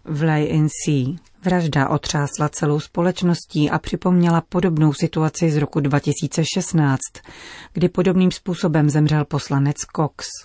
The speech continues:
Soustrast a bolest vyjádřil anglikánský primas Justin Welby a jménem katolické církve kardinál Vincent Nichols.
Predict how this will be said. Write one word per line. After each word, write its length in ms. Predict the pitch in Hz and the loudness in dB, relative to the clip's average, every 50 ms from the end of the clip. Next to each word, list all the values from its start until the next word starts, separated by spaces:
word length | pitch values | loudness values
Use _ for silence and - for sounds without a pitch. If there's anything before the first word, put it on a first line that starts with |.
| - _ _ _ _ - - - - - - - | -20 _ _ _ _ -20 -20 -20 -20 -20 -20 -14
Soustrast 760 | - - 170 156 143 139 - - - 156 156 156 - - - | -6 0 0 0 0 0 -4 -6 -4 -4 -4 -4 -4 -6 -6
a 60 | 185 180 | -4 -4
bolest 460 | 156 165 156 156 156 143 - - 151 | -2 -2 -2 0 -2 -2 -4 -4 -4
vyjádřil 540 | 143 147 143 139 139 135 151 156 147 143 - | -2 0 0 0 0 -2 -2 -2 0 0 0
anglikánský 720 | - 156 147 143 160 - - 143 143 139 - - 165 147 | 0 0 0 0 0 0 0 0 0 0 -2 -4 -6 -4
primas 420 | - 185 160 156 151 156 165 160 156 147 - | -2 0 2 2 2 2 2 0 -2 -2 -2
Justin 360 | 156 147 - - - 165 160 | -2 -2 -2 -2 0 0 2
Welby 420 | 151 170 175 175 160 156 165 156 147 _ - - - - - - - - | 2 2 2 2 2 2 2 2 2 _ -10 -20 -20 -20 -20 -12 -4 0
a 60 | 180 | 2
jménem 380 | 180 180 190 196 190 190 190 | 2 4 2 2 2 2 0
katolické 580 | - 185 175 - 185 185 185 - - - 196 185 - | 0 -2 -4 -2 -2 -2 -4 -4 -4 -4 -4 -4 -4
církve 480 | - 180 160 151 - - 139 139 135 | -2 -2 -2 -2 -2 -2 -2 -2 -2
kardinál 640 | - - - 139 135 131 143 139 139 131 127 127 131 | -2 -4 -6 -6 -4 -2 0 2 2 2 2 0 0
Vincent 560 | 131 139 135 135 - - 147 139 143 - - | 2 2 2 2 2 0 0 0 0 0 0
Nichols. 440 | 160 151 - - 151 135 131 127 123 | -2 -2 0 0 -2 -2 0 -2 -4